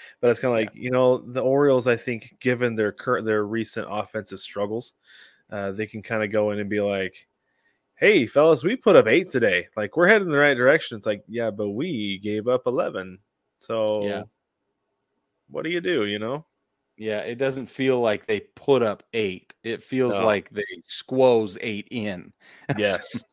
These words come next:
Speaker 2: somehow. It, I don't know.
Speaker 1: Yeah.
Speaker 2: It just has a different vibe to it.
Speaker 1: But you know
Speaker 2: All
Speaker 1: what,
Speaker 2: right.
Speaker 1: though, Blake?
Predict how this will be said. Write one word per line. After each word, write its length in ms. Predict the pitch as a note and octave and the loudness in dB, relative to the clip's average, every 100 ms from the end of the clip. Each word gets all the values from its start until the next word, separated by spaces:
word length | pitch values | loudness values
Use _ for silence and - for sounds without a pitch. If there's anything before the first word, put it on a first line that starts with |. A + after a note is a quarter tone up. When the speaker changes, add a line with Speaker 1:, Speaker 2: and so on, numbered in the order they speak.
| - | -10
Speaker 2:
somehow. 500 | G#2+ F#2 F#2 E2+ - A#2 | -8 -6 -6 -6 -6 -4
It, 240 | A#2+ - - | -4 -4 -2
I 140 | B2+ | 2
don't 140 | B2 A2 | 2 2
know. 260 | G2+ F#2 | -2 -4
Speaker 1:
Yeah. 120 | - A#2 | -8 -8
Speaker 2:
It 40 | |
just 220 | G#2+ C3+ | -8 -4
has 140 | B2 G#2 | -4 -4
a 60 | |
different 360 | G2+ F2+ F#2+ F2+ | -4 -8 -8 -10
vibe 380 | F2+ F2 F2 - | -8 -6 -8 -10
to 180 | F#2+ F2+ | -10 -8
it. 160 | - _ _ _ | -10 _ _ _
Speaker 1:
But 340 | A#2 C#3+ D3 C#3 | 4 6 6 4
you 120 | C#3 | 4
know 100 | D3 | 6
Speaker 2:
All 60 | |
Speaker 1:
what, 40 | D3 | 6
Speaker 2:
right. 80 | C#3+ | 6
Speaker 1:
though, 100 | B2+ | 2
Blake? 260 | A#2+ A#2+ | 0 -2